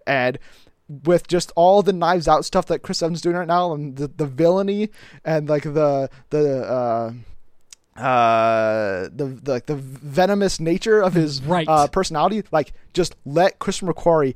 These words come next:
Speaker 1: channel that and let him be this great antagonist for Ethan Hunt,
Speaker 2: Yeah,
Speaker 1: please.
Speaker 2: yeah, absolutely, absolutely. Well, then I'm gonna go, like, follow right up with it. Like, I think Michael Shannon,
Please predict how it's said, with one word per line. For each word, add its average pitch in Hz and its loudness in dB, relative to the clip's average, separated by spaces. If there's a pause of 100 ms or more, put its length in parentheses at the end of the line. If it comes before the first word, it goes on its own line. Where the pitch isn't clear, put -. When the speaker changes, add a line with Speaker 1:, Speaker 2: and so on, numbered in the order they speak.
(160)
Speaker 1:
channel 190 0
that 107 -6 (560)
and 143 2 (100)
let 156 2
him 165 0
be 156 -2
this 143 -6
great 151 -2
antagonist 135 -6
for 120 -12
Ethan 117 -12
Hunt, 95 -12 (100)
Speaker 2:
Yeah, 147 -4
Speaker 1:
please. - -12
Speaker 2:
yeah, 143 -10
absolutely, 156 -2
absolutely. - -8
Well, 170 4
then 196 -2
I'm 202 0
gonna 208 0
go, 175 2
like, 160 -2
follow 156 0
right 143 -4
up 147 -8
with 143 -6
it. 147 -4
Like, 139 -10
I 147 -6
think 202 -2
Michael 147 -8
Shannon, 147 -8